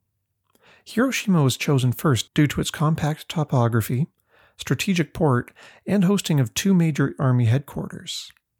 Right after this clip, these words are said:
Should foul weather prevent the use of the American special bomb against Hiroshima, the crew of the B twenty-nine superfortress Enola Gay was to target either Kokura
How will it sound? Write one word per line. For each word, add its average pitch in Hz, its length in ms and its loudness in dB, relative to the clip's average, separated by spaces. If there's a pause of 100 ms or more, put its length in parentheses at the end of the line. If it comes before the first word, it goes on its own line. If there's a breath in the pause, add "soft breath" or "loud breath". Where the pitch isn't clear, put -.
(600 soft breath)
Should - 200 -6
foul 160 320 2
weather 143 240 2
prevent 127 340 -2
the - 80 -4
use 151 240 -2
of 143 120 -8
the 127 220 -2 (200)
American 120 420 2
special 127 400 0
bomb 123 400 2 (180)
against 113 380 2
Hiroshima, 127 680 2 (320 loud breath)
the 156 100 -2
crew - 220 -2
of 262 140 -4
the - 40 -4
B 147 220 0
twenty-nine 135 480 2
superfortress - 880 -4
Enola 131 360 2
Gay 113 360 0 (360 soft breath)
was 131 120 0
to - 120 -12
target 131 380 0 (680)
either 127 180 2
Kokura 117 600 0